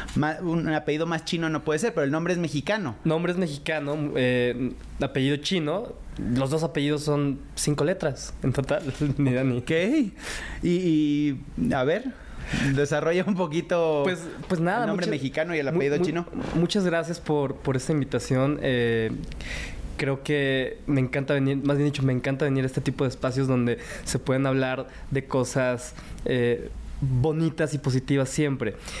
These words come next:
Speaker 2: Y entonces en el tema de, del nombre, I-, Ismael Xu Li,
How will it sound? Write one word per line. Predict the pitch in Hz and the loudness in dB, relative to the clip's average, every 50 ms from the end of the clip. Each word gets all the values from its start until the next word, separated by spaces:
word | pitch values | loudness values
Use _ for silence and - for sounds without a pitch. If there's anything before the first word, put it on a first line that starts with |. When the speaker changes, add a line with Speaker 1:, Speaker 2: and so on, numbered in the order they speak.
| - - | -2 0
Speaker 2:
Y | 151 | 0
entonces | 147 151 165 143 160 | 2 2 0 0 2
en | 160 | 0
el | 156 147 | 0 0
tema | - 196 180 185 185 190 202 196 | -2 -2 -2 0 0 0 0 -2
de, | 156 160 156 165 165 151 | -2 0 0 2 2 2
del | - 135 139 139 135 143 | 2 0 0 2 2 4
nombre, | 151 151 160 165 160 170 185 196 226 226 - - | 2 2 2 2 2 2 2 0 -2 -4 -2 0
I-, | 139 131 135 - 131 | 2 2 4 2 2
Ismael | 120 120 127 120 123 127 131 135 139 - | 2 2 2 2 4 2 0 0 -2 -2
Xu | - - - 151 139 135 | -2 -2 0 2 2 2
Li, | 135 131 143 151 180 240 | 2 2 2 2 0 -2